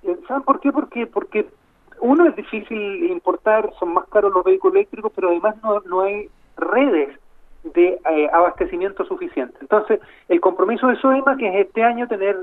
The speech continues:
diez cargadores adicionales para el veinte veintiuno, y nosotros vamos a, en este, en este convenio que tenemos además con Enel X, avanzar a tener treinta puntos a nivel nacional.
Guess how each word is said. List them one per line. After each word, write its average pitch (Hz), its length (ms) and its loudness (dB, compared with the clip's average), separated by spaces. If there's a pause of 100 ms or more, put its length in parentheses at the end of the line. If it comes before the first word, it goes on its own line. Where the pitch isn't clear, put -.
(140)
diez 214 160 0
cargadores 240 580 2
adicionales 226 680 -6 (500)
para 160 140 2
el 160 60 0
veinte 196 260 -2
veintiuno, 220 500 -8
y 220 40 -10
nosotros 190 400 -4
vamos 190 340 0
a, 185 40 -10 (380)
en 165 180 -4
este, 175 520 2 (140)
en 170 180 -4
este 165 720 0
convenio 190 480 0
que 196 100 0
tenemos 170 400 -2
además 170 340 -2
con 170 180 -2
Enel 165 340 0
X, 196 340 -2 (1080)
avanzar 151 420 2
a 180 60 4
tener 170 300 -4
treinta 214 460 -2
puntos 190 440 -6
a 180 60 -2
nivel 170 320 0
nacional. 175 560 0